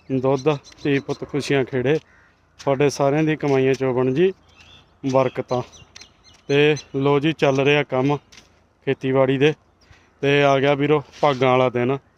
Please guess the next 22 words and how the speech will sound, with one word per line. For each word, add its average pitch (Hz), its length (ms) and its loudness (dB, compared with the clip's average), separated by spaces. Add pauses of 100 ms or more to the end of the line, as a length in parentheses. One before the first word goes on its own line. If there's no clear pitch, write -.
(680)
ਜਿਹਨੂੰ 135 280 -2
ਕਹਿੰਦੇ 143 260 0
ਡੀਕਦੇ 131 400 -2
ਹੁੰਦੇ 131 240 0
ਜ਼ਿਮੀਂਦਾਰ 127 520 0
ਬਹੁਤ 127 300 -4
ਸਬਰਾਂ 120 360 -4
ਨਾਲ, 135 240 0 (760)
ਵੀ 135 380 0 (100)
ਫਸਲ 147 240 0
ਵਢਾਉਣ 151 360 2
ਦਾ 123 100 0
ਟਾਈਮ। 117 240 -6 (300)
ਅੱਜ 123 120 -4
ਆਪਾਂ 127 220 -2
ਨੇ 135 80 0
ਵਢਾਉਣੀ 135 380 0
ਜੀ 123 60 -4
ਆਪਣੀ 131 220 -2
ਕਣਕ, 123 480 -4 (720)
ਤੇ 135 80 -2
ਆਪਣਾ 135 420 0